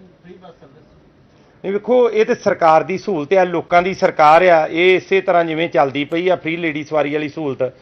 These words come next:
Speaker 2: ਸਰਦਾਰ ਭਗਵੰਤ ਸਿੰਘ ਮਾਨ ਮੁੱਖ ਮੰਤਰੀ ਪੰਜਾਬ ਦੀ ਯੋਗ ਅਗਵਾਈ 'ਚ ਇਹ ਲਗਾਤਾਰ ਚੱਲਦੀ ਰਹੂ। ਜੇ ਰਵਾਇਤੀਆਂ ਦੀ ਸਰਕਾਰ ਹੁੰਦੀ, ਅਕਾਲੀ, ਕਾਂਗਰਸ ਜਾਂ ਬੀਜੇਪੀ ਦੀ ਹੋਰ ਪਾਰਟੀ ਦੀ,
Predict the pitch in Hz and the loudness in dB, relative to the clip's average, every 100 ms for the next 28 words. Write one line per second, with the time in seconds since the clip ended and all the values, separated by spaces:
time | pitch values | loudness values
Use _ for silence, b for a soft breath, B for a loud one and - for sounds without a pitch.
0 | b b - 123 143 160 160 160 165 131 | b b -6 0 4 2 0 -2 -2 -2
1 | 151 160 147 151 156 143 - 143 143 156 | -4 -4 -2 -2 -2 -6 -6 -8 -6 -8
2 | 143 143 139 127 139 135 135 143 131 160 | -6 0 0 0 -6 -8 -6 -6 0 -2
3 | 160 151 - b b - 156 147 147 143 | -2 -6 -8 b b -4 0 2 2 2
4 | 170 170 156 160 170 190 165 b b b | 2 2 0 -2 -4 -4 -6 b b b
5 | - 120 165 190 185 156 151 151 175 180 | -12 -2 2 4 4 4 2 2 -4 -4
6 | 190 185 165 165 180 185 156 147 160 156 | -4 -4 0 2 4 0 -4 -2 -2 -2
7 | 165 160 151 156 143 160 147 139 147 151 | -4 -2 -2 -2 -4 -4 -4 -6 -8 -8
8 | 151 156 135 127 156 147 156 139 147 | -10 -6 -6 0 2 2 -4 -10 -12